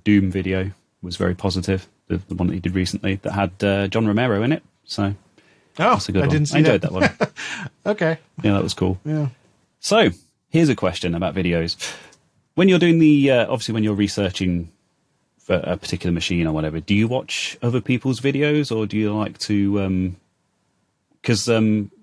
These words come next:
Speaker 1: you know, when, when I'm working on a video on, on, on something, I very actively avoid other people's videos because I don't wanna pick up
Speaker 2: Yeah.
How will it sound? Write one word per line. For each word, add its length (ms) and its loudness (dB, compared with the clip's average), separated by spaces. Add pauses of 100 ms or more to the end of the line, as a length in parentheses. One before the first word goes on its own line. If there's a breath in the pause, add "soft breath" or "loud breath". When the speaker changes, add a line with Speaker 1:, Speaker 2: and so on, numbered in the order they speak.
Speaker 1:
you 380 -4
know, 100 4
when, 160 2
when 140 4
I'm 140 4
working 220 0
on 80 2
a 20 0
video 320 0
on, 120 -2
on, 240 -6 (240)
on 140 -2
something, 460 -2
I 160 -2
very 360 0
actively 460 -2
avoid 440 0
other 260 -2
people's 380 -6
videos 380 0
because 220 -8
I 80 0
don't 140 -2
wanna 140 2
pick 260 -4
up 100 0
Speaker 2:
Yeah. 160 -6